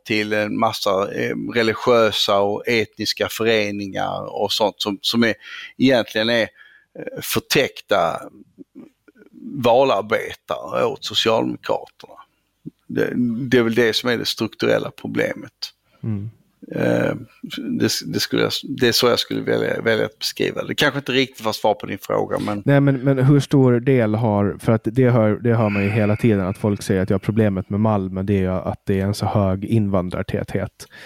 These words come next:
Speaker 2: Att det gör att, att man, man klarar liksom inte av att, att försörja sig själv som stad, eftersom det finns för mycket människor som inte jobbar och det är invandrarnas fel. Man liksom skyller det här på invandrarna.
Speaker 1: Alltså, socialbidragen i Malmö är, eh,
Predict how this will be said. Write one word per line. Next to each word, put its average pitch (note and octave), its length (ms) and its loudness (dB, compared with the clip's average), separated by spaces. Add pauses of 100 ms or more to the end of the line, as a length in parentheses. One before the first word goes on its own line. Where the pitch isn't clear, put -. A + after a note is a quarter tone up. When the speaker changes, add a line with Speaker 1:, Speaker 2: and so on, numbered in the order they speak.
(340)
Speaker 2:
Att G#2 160 -2
det G2+ 120 6
gör G2 360 4
att, - 300 -6
att - 300 -6 (220)
man, G#2 220 -2
man G#2+ 160 0
klarar G2+ 360 2
liksom F#2+ 300 -4
inte G2+ 160 -2
av F#2 280 2
att, F#2+ 200 -4
att - 200 -6
försörja G#2+ 560 2
sig G#2 140 -10
själv G2+ 380 -2 (640)
som G#2 180 2
stad, F#2+ 540 0
eftersom G2+ 420 -4
det G2+ 80 -2
finns G#2 340 -2
för G#2 240 2
mycket G2+ 300 -6
människor G2+ 360 -2
som A2 160 -2
inte A2 140 0
jobbar G#2 340 0
och G2+ 100 -6
det G#2+ 80 -2
är G#2 40 0
invandrarnas F#2+ 600 -2
fel. A2 280 0
Man G2+ 140 -4
liksom G2+ 240 -6
skyller G2 320 0
det F2+ 80 -8
här F#2 120 -6 (120)
på G2+ 120 0
invandrarna. G#2 560 -4
Speaker 1:
Alltså, F#3 240 4
socialbidragen F#3 880 2
i - 20 0
Malmö F#3+ 380 2
är, D#3 480 2
eh, C3 60 0